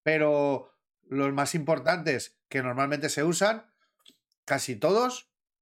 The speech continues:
están, están, eh, sin licenciar. Entonces, eh,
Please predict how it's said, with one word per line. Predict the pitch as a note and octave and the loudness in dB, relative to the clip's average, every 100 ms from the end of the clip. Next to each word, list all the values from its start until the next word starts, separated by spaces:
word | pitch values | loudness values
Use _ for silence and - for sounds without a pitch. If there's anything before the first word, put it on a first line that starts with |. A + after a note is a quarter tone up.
| _ - _ _ _ - | _ -20 _ _ _ -8
están, | C3+ - D#3+ D3 C#3+ B2 - | -6 0 0 0 -4 -12 -6
están, | C#3+ B2+ D#3+ D#3+ D3+ C#3 C3 B2 A#2+ | -6 0 0 0 -2 -8 -10 -12 -6
eh, | C3+ B2+ B2 | 0 0 0
sin | C3+ C3+ | -2 -2
licenciar. | C3 B2 A2 G#3+ B3+ - _ _ _ _ _ _ _ _ | -2 -4 -4 -2 -2 -8 _ _ _ _ _ _ _ _
Entonces, | - B2 A2+ C3+ A#2+ D#3 D#3 - | -8 -6 -4 -6 0 0 0 -2
eh, | C3+ C3 B2+ B2 A#2+ | -2 0 2 0 0